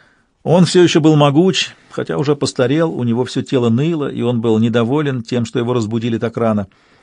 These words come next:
Его сила протянулась мостом между мной и остальным.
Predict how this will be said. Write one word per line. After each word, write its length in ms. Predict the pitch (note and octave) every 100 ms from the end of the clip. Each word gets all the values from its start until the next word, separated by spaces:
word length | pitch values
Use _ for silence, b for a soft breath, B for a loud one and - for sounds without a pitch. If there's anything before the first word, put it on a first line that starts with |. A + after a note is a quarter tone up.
| b b b b _
Его 220 | G2+ C3
сила 340 | C3+ F3+ F3+ D#3
протянулась 540 | C3+ B2+ D3 D3 A#2
мостом 680 | B2 D3+ - - E3 C3 G2 G2
между 320 | A#2+ G2+ A#2+
мной 240 | C3 C#3
и 60 | B2+
остальным. 560 | A#2 C3+ C3 A#2 C2